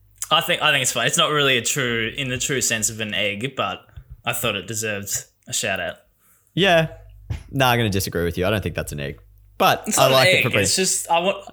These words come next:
Speaker 1: yeah, I wanted to bring it up. So we'll
Speaker 2: Okay.
Speaker 1: fight about it later.
Speaker 2: Yeah, well, don't bring it up in Egg of the Week. The segment's clearly called Egg of the Week. If you wanna do content, throw it out in the content segment.
Speaker 1: Fair enough. I'm the egg.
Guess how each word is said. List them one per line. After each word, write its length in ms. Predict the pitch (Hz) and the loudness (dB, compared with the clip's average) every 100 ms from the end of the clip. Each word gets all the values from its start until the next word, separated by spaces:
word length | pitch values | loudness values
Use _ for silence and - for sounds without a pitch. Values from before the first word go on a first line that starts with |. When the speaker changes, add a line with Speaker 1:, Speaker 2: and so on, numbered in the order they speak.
| - | -2
Speaker 1:
yeah, 180 | 196 139 | 2 4
I 40 | |
wanted 180 | 185 196 | 4 2
to 60 | 196 | 0
bring 180 | 185 160 | 0 2
it 80 | |
up. 300 | 127 98 90 | 2 0 -2
So 260 | - 156 139 - | -4 -2 -2 -2
we'll 80 | 143 | 0
Speaker 2:
Okay. 120 | 156 | 2
Speaker 1:
fight 280 | 113 156 147 | 4 4 4
about 180 | 127 95 | 2 2
it 20 | |
later. 340 | 92 104 78 185 - - | 2 2 0 -6 -12 -8
Speaker 2:
Yeah, 220 | 147 113 | -2 0
well, 240 | 95 131 131 | 0 -2 -4
don't 240 | 135 143 | -4 -4
bring 120 | 147 | -4
it 60 | 139 | -2
up 140 | 131 | -2
in 100 | 131 | -2
Egg 140 | 120 123 | -2 -2
of 80 | 113 | -2
the 60 | |
Week. 260 | 107 131 - | -2 -2 -4
The 80 | 98 | -4
segment's 400 | 139 143 98 - | -4 -4 -6 -6
clearly 320 | 123 123 98 | -4 -2 -2
called 260 | - 110 | -2 -2
Egg 140 | 87 104 | -2 -2
of 80 | 92 | -2
the 80 | |
Week. 260 | 90 110 90 | -2 -2 -4
If 140 | 98 | -8
you 80 | 120 | -6
wanna 140 | 127 104 | -4 -4
do 100 | 98 | -6
content, 500 | - 117 - 82 - | -6 -6 -4 -6 -4
throw 160 | 101 | -2
it 80 | 101 | -2
out 120 | 98 | -2
in 60 | 98 | -4
the 60 | |
content 440 | 92 110 120 - - | -8 -8 -6 -8 -8
segment. 400 | 73 - 58 - _ _ _ _ _ _ _ _ - | -10 -10 -14 -16 _ _ _ _ _ _ _ _ -6
Speaker 1:
Fair 180 | 156 117 | -2 -2
enough. 280 | 98 101 - _ - | -2 -8 -14 _ -4
I'm 160 | 127 117 | -2 0
the 100 | 104 | -2
egg. 200 | 104 | -4